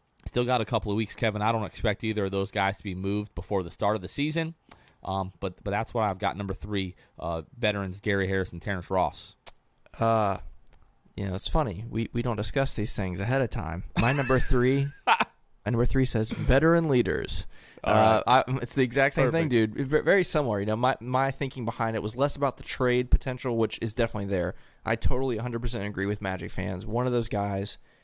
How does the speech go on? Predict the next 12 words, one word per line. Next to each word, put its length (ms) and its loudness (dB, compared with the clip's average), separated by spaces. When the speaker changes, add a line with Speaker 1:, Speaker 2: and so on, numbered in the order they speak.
Speaker 2:
Gary 260 2
Harris 260 -2
or 40 -8
Terrence 320 -2
Ross, 220 -2
is 140 -8
not 340 0
gonna 160 -2
be 460 -4
on 160 -2
the 80 -2
team 420 -8